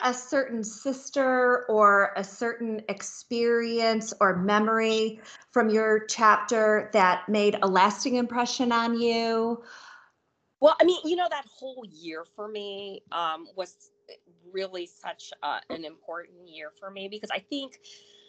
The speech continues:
Speaker 2: for me individually, I always felt like I had a problem throughout my life, like, really fitting in with people, you know? I wanted to be a popular girl. I just didn't feel like I had it in me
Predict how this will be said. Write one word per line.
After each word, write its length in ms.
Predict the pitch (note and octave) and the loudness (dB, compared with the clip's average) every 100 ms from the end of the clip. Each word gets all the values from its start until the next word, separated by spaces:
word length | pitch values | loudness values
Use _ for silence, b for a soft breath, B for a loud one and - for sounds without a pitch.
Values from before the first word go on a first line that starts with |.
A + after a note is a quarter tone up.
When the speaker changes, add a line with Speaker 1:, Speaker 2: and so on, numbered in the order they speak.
| B _ - | B _ -6
Speaker 2:
for 120 | A#3 | -4
me 400 | C4+ E4+ D4 B3 | -4 -8 -8 -8
individually, 920 | G#3+ A3 A3 A3 A3 G#3 G3 F#3 E3+ E3 - | -8 -6 -4 -4 -6 -6 -4 -4 -8 -16 -6
I 140 | B2+ - | -4 -4
always 460 | G#3+ A#3 G#3+ F#3+ | -6 -4 -6 -6
felt 220 | - F#3+ C#3 | -8 -8 -8
like 160 | E3+ | -14
I 80 | E3 | -14
had 420 | E3 D#3+ D#3 D#3+ D#3 _ _ D3+ | -14 -14 -12 -14 -16 _ _ -8
a 140 | D3+ _ _ _ _ | -8 _ _ _ _
problem 640 | G3 F#3 F#3 G3 E3 D3 D3+ | -8 -8 -8 -12 -14 -16 -18
throughout 320 | E3+ E3 E3 | -12 -10 -10
my 140 | D#3 D#3 | -16 -18
life, 220 | C#3 C#3+ _ | -16 -18 _
like, 120 | C#3+ C#3+ | -16 -16
really 240 | E3 E3+ D3 | -18 -16 -18
fitting 400 | - D#3+ D3+ D3 | -12 -10 -10 -14
in 100 | D3 | -14
with 120 | D3 - - | -16 -18 -12
people, 380 | - - - E3 | -12 -8 -10 -10
you 140 | E3 | -8
know? 240 | D#3 D#3 - | -6 -6 -6
I 60 | G#3 | -6
wanted 340 | A#3+ A#3+ A3 | -2 -4 -6
to 80 | G#3+ | -10
be 180 | F#3+ G3 | -12 -10
a 40 | |
popular 520 | - C#3 - C#3+ C3+ C3+ | -10 -12 -12 -12 -14 -10
girl. 220 | C3 C3 | -6 -6
I 80 | C#3+ | -6
just 180 | - - | -12 -12
didn't 180 | E3 | -12
feel 100 | F#3 E3 | -10 -12
like 140 | D3+ | -12
I 80 | - - | -14 -12
had 100 | E3 | -10
it 120 | D#3 - - | -10 -16 -16
in 300 | E3+ D#3+ D#3 | -14 -14 -16
me 300 | B2+ A#2+ | -20 -20